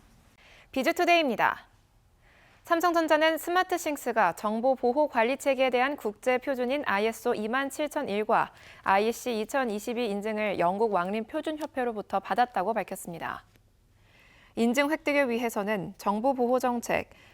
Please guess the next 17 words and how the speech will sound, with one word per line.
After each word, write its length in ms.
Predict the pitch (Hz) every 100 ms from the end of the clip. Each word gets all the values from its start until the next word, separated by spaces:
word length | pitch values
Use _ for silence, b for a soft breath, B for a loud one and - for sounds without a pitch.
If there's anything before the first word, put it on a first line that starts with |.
| B
정보 280 | 214 214
자산의 480 | 233 226 220 208 220
접근과 560 | - 196 - 214 208 214
통제, 500 | 285 285 254 143 - b b
사고 320 | - 294 285 285
대응과 480 | 269 247 240 240
개선에 480 | 233 208 196 240 226
이르기까지 800 | 196 214 226 226 185 - 170 120 _ b b
총 360 | - 262 247 240
백스물세 680 | 190 185 269 269 262 214
개의 240 | 208 240 226
세부 300 | 269 302 294
항목에 340 | 285 262 233
대한 280 | 208 202 240
기준을 400 | 233 202 214 208
충족해야 500 | - - 285 247 226
합니다. 440 | 196 160 127 -